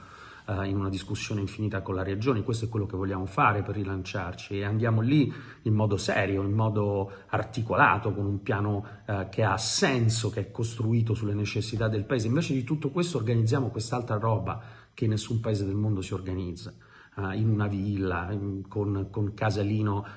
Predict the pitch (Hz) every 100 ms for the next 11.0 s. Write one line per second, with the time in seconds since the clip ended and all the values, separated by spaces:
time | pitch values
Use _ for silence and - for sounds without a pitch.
0 | - - 98 90 - 104 - 101 98 -
1 | 110 104 98 104 - - 104 107 104 101
2 | 98 95 95 101 98 98 98 98 104 101
3 | 107 95 101 98 95 92 95 98 95 92
4 | 101 98 95 95 107 139 170 202 170 160
5 | 165 - - _ - 160 151 151 135 101
6 | 101 151 208 180 - 170 123 117 170 -
7 | 117 110 117 110 120 135 110 113 110 117
8 | 110 107 117 123 - - - - - -
9 | 131 202 190 135 127 123 117 120 123 113
10 | 104 107 101 - - - 127 120 123 -